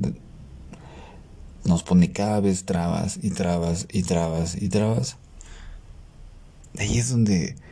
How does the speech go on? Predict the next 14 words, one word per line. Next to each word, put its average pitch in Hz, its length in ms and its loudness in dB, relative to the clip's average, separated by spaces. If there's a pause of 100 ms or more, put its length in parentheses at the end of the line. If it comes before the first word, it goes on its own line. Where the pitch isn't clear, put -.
(180)
esta 95 300 0
tarjeta 98 600 -2
aporta 110 400 -2
muchísimo, 117 640 4
porque 90 480 -4 (2000)
limitarnos 143 1000 4
exclusivamente 113 1400 2 (560)
a 92 60 0
lo 92 180 2
que 92 100 -4
la 87 180 2
vida 95 460 4 (200)
nos 82 500 6
muestra 98 960 4